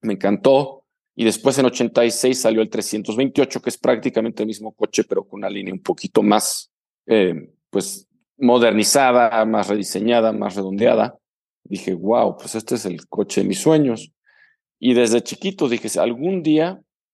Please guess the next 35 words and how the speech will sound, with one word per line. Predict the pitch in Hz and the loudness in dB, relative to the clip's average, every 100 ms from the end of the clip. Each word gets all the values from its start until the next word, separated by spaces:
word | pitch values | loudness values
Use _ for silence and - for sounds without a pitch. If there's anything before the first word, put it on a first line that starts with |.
| _ _ _ _ _ _ | _ _ _ _ _ _
el | - | -18
primer | - - 120 120 147 147 | -12 -2 2 4 4 4
dinero | 143 139 139 135 | 2 2 0 -2
que | 113 | -6
gane, | 104 113 120 | -8 -6 -6
lo | 117 95 | -6 -8
que | - | -2
sea, | 123 131 - _ _ _ _ _ _ _ _ | 0 0 -2 _ _ _ _ _ _ _ _
me | - 107 | -4 0
voy | 110 123 | 2 2
a | 117 | 2
comprar | 113 104 113 107 | -2 -2 2 2
un | 110 | 0
coche | 107 110 - 101 | -4 -6 -2 0
de | 101 | 0
esos, | 92 117 110 - _ _ _ _ _ | 0 -2 -2 -8 _ _ _ _ _
eh, | - 101 73 | -12 -8 -4
aunque | 69 107 101 | -4 -2 2
no | 120 | 2
tenga | - 123 123 113 | 4 4 4 2
para | - 90 95 | 4 4 4
irme | 107 110 | 2 -2
a | 110 - | -2 -6
comprar | 92 - 110 104 90 _ | -12 -2 0 0 -6 _
una | - 113 | -12 -10
hamburguesa | 107 98 104 101 101 110 | -8 -4 -2 0 0 -2
pa' | - | -4
comer | 95 107 104 101 | -8 -6 -6 -4
después", | 101 - - - - | -6 -8 -10 -10 -8
¿no? | 160 - | -12 -10
<laughs> | - _ _ _ _ _ _ _ - | -14 _ _ _ _ _ _ _ -4
Pero | 104 110 | 0 2
dije, | 110 - | 2 2
"Algún | 110 117 135 135 | 0 4 4 6
día". | 139 117 - | 4 4 0